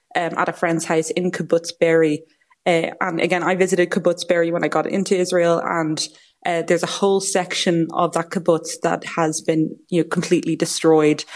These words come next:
Uh, Hamas came armed with kind of grenades and rocket launchers, uh, and several of the houses were set on fire. Uh, so Tom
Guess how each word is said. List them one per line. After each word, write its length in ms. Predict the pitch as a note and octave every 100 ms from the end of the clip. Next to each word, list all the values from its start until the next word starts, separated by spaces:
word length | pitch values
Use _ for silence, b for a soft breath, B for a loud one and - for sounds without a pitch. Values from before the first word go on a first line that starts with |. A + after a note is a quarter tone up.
| B B -
Uh, 140 | D#3
Hamas 420 | D#3 E3+ E3+ E3+ -
came 320 | F#3+ E3 E3
armed 240 | D#3+ D#3+
with 120 | D#3
kind 120 | - D#3
of 80 |
grenades 480 | D3+ E3 F3+ F#3 F3+
and 100 | D3+
rocket 320 | E3 F#3 F3+
launchers, 600 | E3+ E3+ E3+ E3+ E3 - B B _
uh, 100 | - -
and 100 | E3
several 360 | F#3 E3+ E3+
of 80 | E3+
the 60 | F3
houses 420 | E3 D#3+ D#3+ D#3+
were 100 | E3
set 320 | - D#3 D#3
on 160 | D#3 D#3
fire. 460 | E3 D#3 D3 C#3 B B B B -
Uh, 260 | E3 D3+
so 380 | - F3+ E3 - -
Tom 360 | G#3+ G3+ G3+